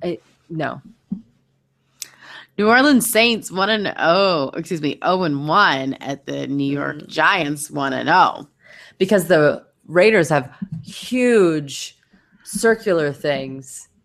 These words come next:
Speaker 1: and went for two instead of one. That was crazy.
Speaker 2: Ovaries.
Speaker 1: They've hu-,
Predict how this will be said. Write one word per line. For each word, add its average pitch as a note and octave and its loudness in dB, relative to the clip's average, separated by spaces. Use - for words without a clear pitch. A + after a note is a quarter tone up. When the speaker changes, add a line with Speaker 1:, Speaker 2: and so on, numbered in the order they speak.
Speaker 1:
and F3 -2
went D#3 -2
for D#3 -8
two C3+ -4
instead D3 -4
of C3 -6
one. C#3+ -2
That E3 -2
was D3+ -10
crazy. D3+ -2
Speaker 2:
Ovaries. C#3 0
Speaker 1:
They've E3 0
hu-, - -14